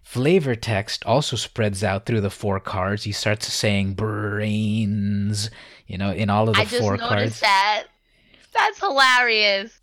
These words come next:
Speaker 1: And then
Speaker 2: What?
Speaker 1: the final thing about it is it has this brand new mechanic, Last Strike. This creature deals combat damage after creatures without Last Strike. So someone's going to do regular damage, and if they've got first strike, okay.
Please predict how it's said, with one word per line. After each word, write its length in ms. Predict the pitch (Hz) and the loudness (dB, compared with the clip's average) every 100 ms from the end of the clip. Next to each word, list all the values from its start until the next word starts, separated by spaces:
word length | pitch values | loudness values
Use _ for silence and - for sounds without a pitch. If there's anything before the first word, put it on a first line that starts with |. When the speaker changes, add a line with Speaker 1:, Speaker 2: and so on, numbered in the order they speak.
| _ _ _ | _ _ _
Speaker 1:
And 220 | 127 135 | -2 2
then 360 | 196 220 165 170 | 2 2 2 0
Speaker 2:
What? 280 | 285 466 - _ _ - | -2 -6 -12 _ _ -2
Speaker 1:
the 120 | 135 | 0
final 280 | - 143 135 | 2 2 2
thing 140 | 143 | 0
about 220 | 127 143 | 0 0
it 80 | 143 | 0
is 120 | 127 117 | 0 0
it 60 | |
has 200 | 113 127 | 0 0
this 120 | 113 | 0
brand 280 | 107 123 123 | 0 0 2
new 100 | 120 | 2
mechanic, 520 | 113 113 131 123 117 - | 0 0 0 0 -2 -6
Last 640 | 101 101 170 277 - - - | -4 -2 0 -2 -4 -8 -8
Strike. 680 | - - 92 107 - - - - _ 156 | -8 -6 -4 -4 -4 -8 -14 -20 _ -2
This 160 | 190 | -2
creature 320 | - 120 - 113 | 0 -2 0 -2
deals 320 | 104 104 98 | -2 -2 -2
combat 460 | - 120 117 107 | -2 0 0 0
damage 360 | 104 101 101 101 | 0 -2 -2 -2
after 560 | - 165 240 269 - 123 | -2 0 0 -4 -4 -4
creatures 480 | 104 127 110 117 101 | -2 -2 0 -2 -2
without 480 | 98 95 107 156 98 | -4 -4 -2 -4 -4
Last 220 | 95 90 | -6 -6
Strike. 300 | - 87 - - - | -4 -6 -6 -16 -18
So 160 | - 117 | -6 -2
someone's 380 | - 135 139 120 | 0 0 0 -2
going 260 | 127 123 117 | 0 0 0
to 100 | 113 | -2
do 120 | 110 | 0
regular 360 | 120 123 127 | 2 2 0
damage, 400 | 120 113 120 123 110 | 2 2 2 0 0
and 120 | 104 | 0
if 80 | - | -2
they've 160 | 104 | 0
got 140 | 110 104 | 0 0
first 260 | 120 117 | 0 -2
strike, 300 | - 98 98 | 0 -2 -2
okay. 340 | 101 - 123 | -4 0 0